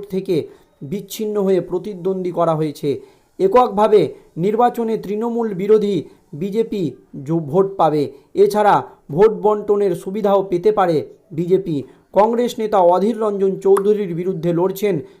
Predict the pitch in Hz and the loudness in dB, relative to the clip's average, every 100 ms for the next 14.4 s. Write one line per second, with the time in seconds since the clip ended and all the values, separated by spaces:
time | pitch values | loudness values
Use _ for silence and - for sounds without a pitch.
0 | _ - 196 214 208 196 170 170 190 185 | _ -6 -2 0 2 2 2 -2 -4 -4
1 | 190 185 160 160 147 117 - _ - 175 | -4 -2 -2 -2 -4 -6 -14 _ 0 0
2 | 185 208 196 170 170 165 - 196 214 185 | 2 0 0 -2 -2 -2 -2 -2 -2 -4
3 | 214 208 160 - _ _ - 202 233 226 | -6 -4 -6 -8 _ _ -10 -4 0 2
4 | 180 127 - _ 156 170 180 170 147 170 | 2 0 -10 _ -4 0 0 -2 -2 -4
5 | 151 165 175 175 165 147 123 - _ 160 | -2 -4 -6 -4 -2 -2 -6 -14 _ 2
6 | 165 143 165 226 165 143 180 185 208 185 | 2 2 4 6 4 0 0 2 4 2
7 | 127 - _ 147 180 175 - 175 202 196 | 0 -8 _ 4 4 4 0 0 2 2
8 | 175 139 - _ - 165 202 208 - 196 | 2 0 -4 _ -2 2 2 0 2 2
9 | 135 - _ _ 139 123 185 214 196 175 | 2 -6 _ _ -12 -6 -2 -2 0 0
10 | 156 151 117 - _ - 139 196 233 233 | 0 0 -2 -8 _ -14 -8 -6 -6 -6
11 | 233 190 165 151 180 208 226 220 190 180 | -4 -2 -2 -4 -4 -2 0 0 0 2
12 | 185 180 175 185 - 214 202 180 165 165 | 2 2 -2 -8 -8 -8 -4 -2 -2 0
13 | 165 165 156 185 202 156 - _ _ - | 0 -2 0 4 4 2 -4 _ _ -4
14 | 156 160 196 | 0 2 4